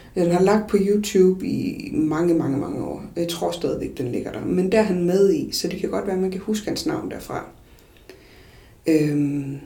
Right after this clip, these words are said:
for det er jo så noget, der går igen. Altså, et er, at, at sådan en, en, en udsugning kan lave det, men, men det er jo også ting som vindmøller.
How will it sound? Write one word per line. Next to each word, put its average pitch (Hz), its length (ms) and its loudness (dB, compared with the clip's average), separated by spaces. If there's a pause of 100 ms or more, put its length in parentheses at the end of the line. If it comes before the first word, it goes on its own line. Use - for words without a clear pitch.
(300)
for - 120 -4
det 180 60 -2
er 180 40 4
jo 175 60 0
så 190 180 2
noget, 208 180 4
der 220 100 2
går 185 120 2
igen. 185 640 4
Altså, 185 260 0
et 214 200 4
er, 180 160 4
at, - 340 -6 (640)
at - 240 -2
sådan 175 260 2
en, 151 400 4
en, 143 260 0 (380)
en 151 160 0
udsugning 185 680 2
kan 160 100 0
lave 165 280 2
det, 202 140 4
men, 160 400 2
men 170 100 4
det 165 80 2
er 165 40 6
jo 165 100 4
også 208 280 2
ting 220 280 2
som 175 320 -2 (520)
vindmøller. 196 640 2